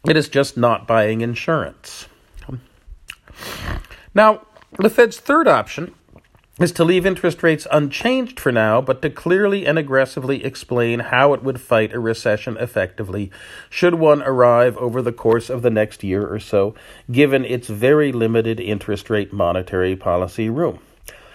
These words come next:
In doing so, the Fed would need to be far more convincing than it was from two thousand and ten onward,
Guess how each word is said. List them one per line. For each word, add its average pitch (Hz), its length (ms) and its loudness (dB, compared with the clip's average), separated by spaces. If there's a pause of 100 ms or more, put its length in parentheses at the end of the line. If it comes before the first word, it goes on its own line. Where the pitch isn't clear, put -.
(220)
In 165 160 2
doing 220 260 4
so, 131 300 4
the 160 120 -2
Fed 151 260 0
would 135 160 -4
need 139 180 -4
to 131 60 -4
be 131 140 -4
far 170 500 4
more 131 220 0
convincing 117 720 -2
than 113 120 2
it 110 100 -4
was 113 300 2
from 117 240 -4
two 120 220 -6
thousand 110 420 0
and 110 180 -2
ten 185 280 -2
onward, 95 560 -6